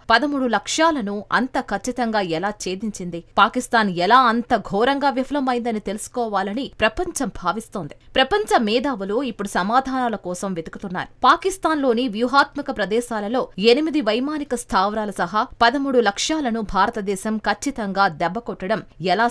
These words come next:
సాధ్యమైందని ఇప్పుడు అమెరికాతో సహా ప్రపంచ దేశాలు శోధిస్తున్నాయి.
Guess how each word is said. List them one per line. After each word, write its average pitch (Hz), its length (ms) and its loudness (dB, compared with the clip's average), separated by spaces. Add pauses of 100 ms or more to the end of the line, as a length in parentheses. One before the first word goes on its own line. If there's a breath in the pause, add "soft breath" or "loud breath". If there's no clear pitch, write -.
సాధ్యమైందని 208 720 -2 (120)
ఇప్పుడు 190 180 -6 (120)
అమెరికాతో 202 480 -4 (100)
సహా 226 220 0 (240)
ప్రపంచ 233 400 2 (120)
దేశాలు 160 440 -2
శోధిస్తున్నాయి. 156 600 -8